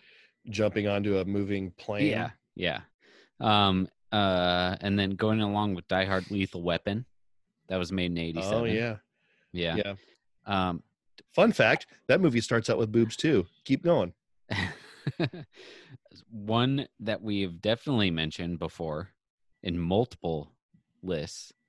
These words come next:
Speaker 2: Police Academy.
Speaker 1: Just a
Speaker 2: I, I
Speaker 1: great
Speaker 2: don't know if it's been on lists per se, but we've mentioned it before, and I didn't wanna put it on my top five, but that is definitely one of the movies that I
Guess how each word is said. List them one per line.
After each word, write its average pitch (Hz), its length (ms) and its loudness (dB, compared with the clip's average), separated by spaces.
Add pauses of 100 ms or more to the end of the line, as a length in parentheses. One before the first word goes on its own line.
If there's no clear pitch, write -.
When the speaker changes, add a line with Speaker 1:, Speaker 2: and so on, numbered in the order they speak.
(260)
Speaker 2:
Police 104 340 -2
Academy. 71 560 -14 (1600)
Speaker 1:
Just 147 240 2
a 110 200 4
Speaker 2:
I, 123 100 4
I 131 40 6
Speaker 1:
great 113 140 4
Speaker 2:
don't 143 140 6
know 151 120 4
if 127 120 0
it's 120 200 0
been 113 240 2
on 98 340 0
lists 110 460 -2 (520)
per 98 140 -6
se, 104 440 -6 (200)
but 82 180 -4
we've 85 200 -4
mentioned 82 380 -6
it 76 120 -10
before, 78 400 -12 (260)
and 95 80 -6
I 98 80 2
didn't 101 220 2
wanna 85 180 -4
put 82 160 -4
it 85 60 -2
on 78 160 -6
my 71 120 -8
top - 260 -8
five, 76 260 -8
but 87 140 -2 (140)
that 101 160 2
is 90 120 -2
definitely 87 460 -2
one 80 180 -6
of 80 60 -6
the 78 60 -8
movies 82 320 -6
that 71 180 -10
I 69 120 -10